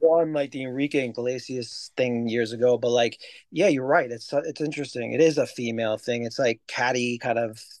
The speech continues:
I don't know. It's weird. But, yeah, I've been in sessions where somebody's singing on a stool, eating McDonald's, because they're practic-, practicing their take,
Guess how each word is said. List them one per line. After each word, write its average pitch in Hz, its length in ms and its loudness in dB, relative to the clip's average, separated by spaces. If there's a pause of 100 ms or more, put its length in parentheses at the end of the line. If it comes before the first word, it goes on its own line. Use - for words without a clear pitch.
(160)
I 123 80 0
don't 127 160 4
know. 110 220 0
It's - 140 -8
weird. 117 280 -4 (600)
But, 170 240 4
yeah, 190 260 0 (100)
I've 175 240 2
been 240 120 6
in 220 80 6
sessions 170 480 0
where 131 380 4
somebody's 175 520 -2
singing 139 580 -2 (140)
on 135 140 0
a 190 60 2
stool, 131 520 2 (140)
eating 160 280 0
McDonald's, 131 680 -4 (420)
because 147 380 2
they're 147 160 6
practic-, 160 560 0
practicing 160 580 0
their 131 140 -6
take, 147 460 -2